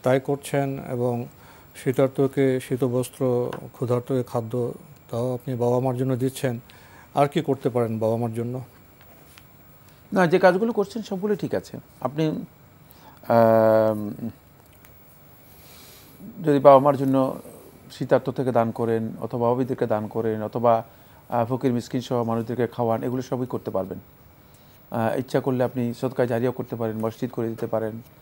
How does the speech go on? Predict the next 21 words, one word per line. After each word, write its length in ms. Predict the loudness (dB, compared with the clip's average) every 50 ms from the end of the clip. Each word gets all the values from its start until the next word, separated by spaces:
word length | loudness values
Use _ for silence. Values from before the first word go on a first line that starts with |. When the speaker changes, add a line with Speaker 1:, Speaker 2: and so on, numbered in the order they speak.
| -20 -20 -20 -20 -20 -10 -4 0
Speaker 2:
মাদ্রাসা, 560 | 0 0 0 -2 -4 0 0 0 0 0 -2 -6 -8
এতিমখানা, 680 | -6 -4 -4 -4 -4 -4 -6 -4 -4 -4 -4 -4 -6 -10 -14 -20 -20 -20 -20 -20 -10 -4
সরাইখানা, 680 | 0 0 2 2 0 0 -2 -4 -2 -2 -2 -4 -6 -10 -14 -20 -20 -20 -20 -16 -6
আহ, 140 | -2 0 2
লোকদের 320 | 2 2 0 0 0 -2 0
জন্য, 340 | 0 -2 0 -2 -4 -4 -6 -10 -20 -20 -20 -10 -2
আহ, 420 | 2 4 6 6 6 6 4 2 0 0 0
টিউবওয়েলের 340 | 0 2 2 2 2 2
ব্যবস্থা 380 | 2 0 -2 -2 -4 0 0 0
করা, 280 | 0 2 2 2 2 2
পানির 180 | 2 2 4
Speaker 1:
পানির 140 | 4 4 2
Speaker 2:
ব্যবস্থা 280 | 2 2 0 0 0 -2
Speaker 1:
ব্যবস্থা 220 | 0 2 2 2
Speaker 2:
করা 60 | 2
Speaker 1:
করা। 100 | 0 -2
Speaker 2:
ইত্যাদি, 340 | -4 -2 -2 -2 -2 -2 -6 -10 -14 -20 -20 -20 -16 -8 -4
এগুলো 200 | -2 0 0 0
সবই 200 | 0 0 -2 -2
করতে 240 | -2 -6 -6 -6 -4
পারেন। 260 | -2 -2 -4 -4